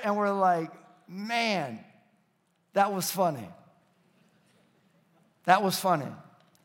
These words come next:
When you read through the pages of Scripture, I can't help but just pick up on this smirk where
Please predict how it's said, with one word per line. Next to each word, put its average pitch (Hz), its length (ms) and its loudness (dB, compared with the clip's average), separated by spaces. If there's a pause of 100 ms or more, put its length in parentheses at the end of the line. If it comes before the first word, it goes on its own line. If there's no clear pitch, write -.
(440)
When 151 180 -4
you 208 120 0
read 240 220 -2
through 240 80 -4
the 202 80 0
pages 202 420 0
of 175 80 -4
Scripture, 185 380 -4
I 151 80 -2
can't 180 320 -8 (280)
help 170 360 -2
but 143 220 -4
just - 280 -10
pick 185 260 -6
up 165 240 -2
on 156 220 -4
this 135 180 -8
smirk 156 600 -2
where 139 300 -2